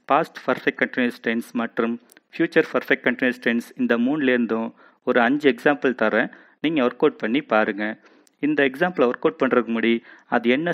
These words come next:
சென்டென்ஸ்னு கண்டுபிடிங்க. அது கண்டுபிடிச்சதுக்கப்புறம் அதுக்கான லாஜிக்கை apply பண்ணுங்க. முதல் example, நான்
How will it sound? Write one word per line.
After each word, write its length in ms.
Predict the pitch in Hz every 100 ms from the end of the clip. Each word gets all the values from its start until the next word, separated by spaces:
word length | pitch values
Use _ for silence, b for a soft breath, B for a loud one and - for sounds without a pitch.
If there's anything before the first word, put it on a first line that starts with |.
| 156
சென்டென்ஸ்னு 480 | 131 120 113 131 -
கண்டுபிடிங்க. 480 | 117 120 113 117 110 110 113 b b
அது 180 | - 117 120
கண்டுபிடிச்சதுக்கப்புறம் 920 | 135 175 165 135 120 113 - 117 117 117
அதுக்கான 360 | 120 127 - 120
லாஜிக்கை 380 | 110 113 117 160 165
apply 220 | - 131
பண்ணுங்க. 420 | 123 110 107 104 107 107 b b b -
முதல் 240 | 127 160
example, 500 | 131 113 117 110 113 113 - b b -
நான் 260 | 117 120